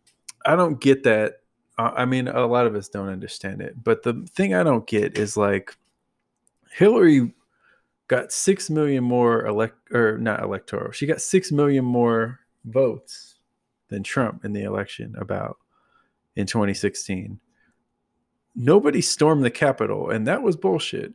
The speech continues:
Like, let's keep it real. You win by that many votes, you should win. <laughs> Like, I would be saying the same thing if Trump, if Trump won,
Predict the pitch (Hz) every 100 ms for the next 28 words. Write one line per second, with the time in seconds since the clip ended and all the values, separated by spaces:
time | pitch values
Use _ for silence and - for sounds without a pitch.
0 | _ 113 107 143 147 - - - 156 -
1 | 139 123 - - _ 135 139 160 165 156
2 | 123 139 143 135 135 131 123 127 131 135
3 | 113 117 - - - - _ 131 127 -
4 | 185 131 160 139 - 123 _ - - -
5 | - - - _ - - - - - -
6 | 143 139 143 151 165 160 175 165 165 156
7 | - 165 165 165 156 151 - 170 170 -
8 | 151 147 - 165 180 190 190 196 196 220